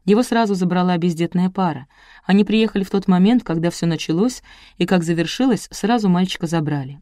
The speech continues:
Двойни не было, несмотря на то, что гинеколог через трубку два сердца услышала. Правда, первый мальчик получился прямо гигант. Во второй раз она хитро себя повела. Взяла справку, что ногу сломала, уехала на дачу,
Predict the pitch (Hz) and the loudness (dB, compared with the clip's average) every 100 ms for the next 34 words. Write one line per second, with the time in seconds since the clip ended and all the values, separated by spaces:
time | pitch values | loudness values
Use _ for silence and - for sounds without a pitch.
0 | _ 180 185 247 233 220 247 190 143 127 | _ 0 4 4 6 4 4 2 -2 -10
1 | - 175 - 170 170 165 160 156 202 196 | -6 -4 0 -2 0 -2 -2 -2 -2 -2
2 | - 160 156 165 160 190 202 180 _ _ | -2 -2 0 -2 0 0 0 -2 _ _
3 | _ - 175 170 - 180 - 160 170 185 | _ -2 -2 -2 -2 -2 -2 -2 0 0
4 | 175 - 151 151 - 151 - 131 139 _ | -4 -4 -6 -4 -4 -6 -6 -12 -16 _
5 | _ _ - 196 202 202 226 233 214 208 | _ _ -2 2 2 2 0 2 2 2
6 | 196 - - 180 175 196 190 180 170 180 | 0 -8 -4 -4 0 -4 -2 -4 0 2
7 | 180 196 170 143 - _ _ _ - 185 | 2 2 0 -4 -10 _ _ _ -4 -2
8 | - 190 269 247 160 - - - _ 170 | 2 2 4 2 -4 -14 -20 -20 _ 0
9 | 180 196 - 208 202 190 175 165 170 165 | 2 2 0 0 0 0 -4 -4 -2 -2
10 | 160 156 - _ _ - 180 226 262 - | -4 -8 -12 _ _ 0 2 2 0 0
11 | 214 - 151 - 208 165 143 - 156 233 | 0 0 -10 0 0 0 -4 -4 0 2
12 | 220 143 - - - 175 175 175 170 160 | 0 -4 -16 -20 -4 -2 0 0 0 0
13 | 180 254 - 185 | 0 -2 -4 -10